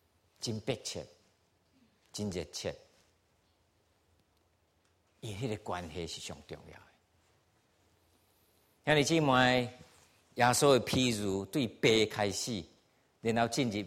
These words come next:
譬喻叫做朋友。当有一天，咱将咱的老天顶的老爸当作咱的朋友的时，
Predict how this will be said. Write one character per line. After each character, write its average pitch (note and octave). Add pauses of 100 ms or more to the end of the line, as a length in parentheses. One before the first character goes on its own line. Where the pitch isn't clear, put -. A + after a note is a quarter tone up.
譬 B2+
喻 G#2
叫 A#2+
做 A2+
朋 F#2+
友。 G#2 (3250)
当 G#3+
有 F#3+
一 D#3+
天， G#3+
咱 G#3+
将 E3+
咱 F#3+
的 E3+
老 B2+
天 D3+
顶 D#3+
的 D3
老 A#2
爸 C#3
当 D#3
作 D#3+
咱 D3
的 C3+
朋 A#2+
友 C3+
的 G#2
时， -